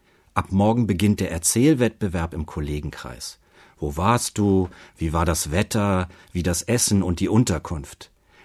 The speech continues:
Und insgeheim hoffe ich dabei, gut abzuschneiden. Prüfe morgens im Spiegel den Grad meiner restlichen Urlaubsbräune.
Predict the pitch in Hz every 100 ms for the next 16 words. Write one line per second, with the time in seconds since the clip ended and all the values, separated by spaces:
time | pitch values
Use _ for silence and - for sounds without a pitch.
0 | - 104 - 190 220 220 - 139 139 156
1 | 82 73 156 170 113 82 - 95 90 113
2 | 113 113 113 - - 80 - 78 65 65
3 | 76 - _ - - - _ - 220 214
4 | 110 120 151 147 - - - 180 180 143
5 | 92 82 110 131 104 92 80 87 113 -
6 | 95 90 - 175 156 - - 117 123 123
7 | 117